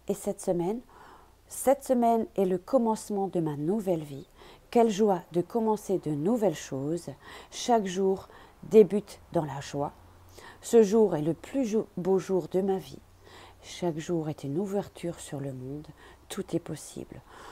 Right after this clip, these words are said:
Aujourd'hui est le premier jour du reste de ma vie. Ça, c'est pas une belle carte. Donc, il peut y avoir une rencontre avec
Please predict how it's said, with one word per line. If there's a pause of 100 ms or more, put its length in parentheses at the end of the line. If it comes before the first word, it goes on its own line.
(280)
Aujourd'hui (160)
est
le
premier
jour (240)
du
reste
de
ma
vie. (1200)
Ça,
c'est
pas
une
belle
carte. (1200)
Donc, (320)
il
peut
y
avoir (580)
une
rencontre (220)
avec